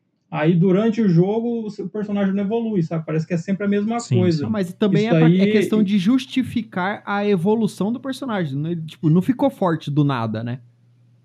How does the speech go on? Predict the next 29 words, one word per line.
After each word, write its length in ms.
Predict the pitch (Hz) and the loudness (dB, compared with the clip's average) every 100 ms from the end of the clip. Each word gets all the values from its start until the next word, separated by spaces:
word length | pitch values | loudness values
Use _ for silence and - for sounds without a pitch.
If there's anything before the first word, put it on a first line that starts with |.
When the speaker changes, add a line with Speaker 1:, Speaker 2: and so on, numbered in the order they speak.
| _ _ | _ _
Speaker 1:
Sim, 440 | - 196 208 226 | 0 4 6 6
Speaker 2:
Sim, 60 | 190 | 4
Speaker 1:
sim, 100 | 117 | 2
Speaker 2:
sim. 180 | 196 180 | 2 2
Speaker 1:
é. 160 | 190 | 0
Então, 160 | 160 160 | 2 4
ele 140 | 160 | 4
Speaker 2:
Tem 120 | 160 | 6
Speaker 1:
tem, 40 | 127 | 6
Speaker 2:
esse 120 | - | 6
Speaker 1:
ele 100 | 170 | 6
tem 80 | 160 | 6
um 20 | 160 | 6
Speaker 2:
ponto 160 | 202 | 4
também, 160 | 196 214 | 4 4
né? 100 | 233 | 4
Speaker 1:
embasamento. 640 | 226 196 190 165 151 - _ _ _ _ | 2 2 2 -2 -4 -10 _ _ _ _
Speaker 2:
Entender 260 | 127 117 160 | 0 4 4
Speaker 1:
É 20 | |
que 40 | |
nem 80 | 127 | 6
Speaker 2:
como 120 | 165 | 6
Speaker 1:
eu 20 | - | 4
Speaker 2:
funciona 160 | 190 | 4
Speaker 1:
falei, 140 | 180 170 | 4 4
Speaker 2:
a 20 | |
Speaker 1:
por 80 | 143 | 4
Speaker 2:
progressão. 300 | 139 160 156 | 4 4 2
Speaker 1:
exemplo. 120 | 113 | -2